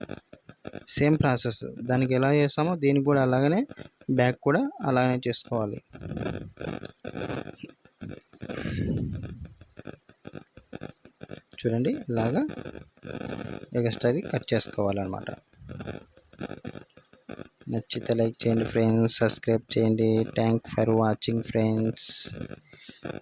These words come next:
కొత్తగా చూసే వాళ్ళు ఉంటే సబ్స్క్రైబ్ చేయండి, షేర్ చేయండి. మీకు నేర్చుకోవడానికి బయటికి పోకుండా వీడియోలు పెట్టేస్తాను.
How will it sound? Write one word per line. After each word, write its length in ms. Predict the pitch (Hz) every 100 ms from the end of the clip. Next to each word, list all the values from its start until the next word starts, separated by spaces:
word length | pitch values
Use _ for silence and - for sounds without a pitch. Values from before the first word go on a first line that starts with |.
| - - - -
కొత్తగా 300 | 117 - 117 113
చూసే 240 | 113 - 117 113
వాళ్ళు 160 | 113 110
ఉంటే 180 | 110 110 -
సబ్స్క్రైబ్ 440 | 107 - 117 113 -
చేయండి, 320 | 113 110 110 110 -
షేర్ 260 | 113 113 113 117
చేయండి. 460 | 113 113 110 113 110 - - - - _ _ _ -
మీకు 180 | 117 110 113
నేర్చుకోవడానికి 840 | 110 - - 117 113 113 113 117 113 113 107 104 110 110
బయటికి 320 | 107 113 117
పోకుండా 360 | 113 110 110 110 110
వీడియోలు 280 | 110 110 113 113
పెట్టేస్తాను. 640 | 110 107 - 110 110